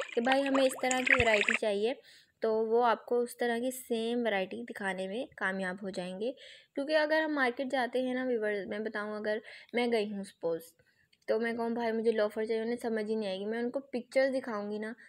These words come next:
तो उनको समझ आ जाएगी, क्योंकि लोगों को ना बोलना या कहना नहीं आ रहा होता, समझाना नहीं आ रहा होता, कम्युनिकेशन गैप है हमारे और, अ, शॉपकीपर्स के दम-, दरमियान। तो इस वजह से पिक्चर्स वगैरह का जो आइडिया होता है या वीडियोज़ का,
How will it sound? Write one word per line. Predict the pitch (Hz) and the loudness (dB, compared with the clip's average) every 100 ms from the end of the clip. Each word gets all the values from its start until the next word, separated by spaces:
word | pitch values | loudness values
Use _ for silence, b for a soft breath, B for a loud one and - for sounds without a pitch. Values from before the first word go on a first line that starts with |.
| B - | B -2
तो | 226 | 0
उनको | 233 240 | 0 0
समझ | 233 208 202 | -2 -2 0
आ | |
जाएगी, | 190 196 220 | 0 0 0
क्योंकि | 240 262 254 - 226 | -2 2 0 0 2
लोगों | 220 220 247 | 4 4 2
को | 269 | 0
ना | 285 330 - _ _ _ _ _ _ _ _ B B B 233 | 0 -4 -8 _ _ _ _ _ _ _ _ B B B 4
बोलना | 226 226 233 | 6 8 4
या | 233 233 233 | 2 0 0
कहना | 247 233 233 | 0 0 2
नहीं | 240 226 220 | 2 0 0
आ | 202 | 2
रहा | 196 | 2
होता, | 202 - | 0 -2
समझाना | 226 233 226 208 202 214 | -2 -2 0 0 0 0
नहीं | 214 208 | -2 -2
आ | |
रहा | 202 | -2
होता, | 208 247 | -2 -4
कम्युनिकेशन | 240 226 226 220 220 214 226 220 | -2 0 0 0 0 -2 -2 0
गैप | 208 202 - | 2 2 -2
है | 220 | -6
हमारे | 233 208 196 202 - | -4 -4 -2 -2 -2
और, | 208 202 - B B B B | 0 0 -2 B B B B
अ, | 214 202 208 | 2 4 2
शॉपकीपर्स | 214 214 - 220 214 214 | 2 0 2 0 0 -2
के | 226 | -2
दम-, | 214 214 202 | 0 -2 -4
दरमियान। | 196 202 202 196 214 254 | 0 0 0 -2 -2 -2
तो | - | -4
इस | 233 - | -6 -6
वजह | 226 233 | -2 0
से | 247 | 0
पिक्चर्स | 247 233 - 240 | -2 -6 -4 -2
वगैरह | 233 220 208 208 | 0 2 2 2
का | 208 | 0
जो | 214 | 2
आइडिया | 196 196 208 | 2 0 -2
होता | 208 202 | -2 0
है | 208 | 2
या | |
वीडियोज़ | 202 202 208 214 | 2 2 0 -2
का, | - 220 | -4 -4